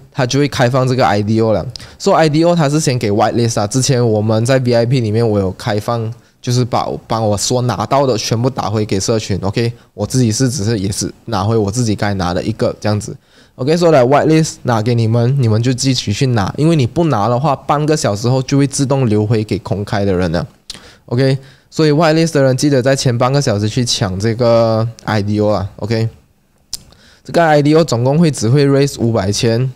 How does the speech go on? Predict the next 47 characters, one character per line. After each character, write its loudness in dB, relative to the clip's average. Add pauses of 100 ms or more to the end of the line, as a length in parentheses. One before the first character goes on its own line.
(140)
，OK， 0
所 0
以 0
你 2
们 2
先 0 (280)
要 2
赶 -2
快 2
先 -2
到 2
先 -2
得。 0
一 -2
个 0
anon 2
现 0
在 2
是 0
差 -2
不 -2
多 2
这 -4
样 0
子 -2
的 0
钱， -4 (520)
所 2
以 2 (400)
一 2
样， 2
它 0
这 -2
个 0
是 0
我 0
之 -4
前 2
放 0
在 2
的 2
是 0
这 0
个 0
叫 2
做 0
高 0